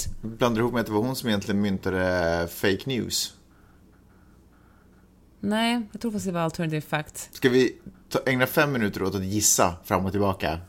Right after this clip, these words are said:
Speaker 2: Pausa så kollar vi. En av oss hade rätt och det var jag.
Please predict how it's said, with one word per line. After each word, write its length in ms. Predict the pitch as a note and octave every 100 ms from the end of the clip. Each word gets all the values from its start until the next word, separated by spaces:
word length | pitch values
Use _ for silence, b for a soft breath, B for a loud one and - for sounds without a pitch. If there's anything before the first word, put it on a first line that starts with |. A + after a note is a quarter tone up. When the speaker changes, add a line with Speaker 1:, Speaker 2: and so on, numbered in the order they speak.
| - -
Speaker 2:
Pausa 300 | - G#3 F#3
så 60 | E3
kollar 240 | D#3+ D#3
vi. 160 | C#3+ D3 - - - - - - - - -
En 200 | G3 G#3
av 80 | E3+
oss 100 | E3
hade 140 | D#3+
rätt 360 | D#3+ D#3+ - - - -
och 60 | D3
det 60 |
var 80 | C#3+
jag. 260 | C#3+ C3+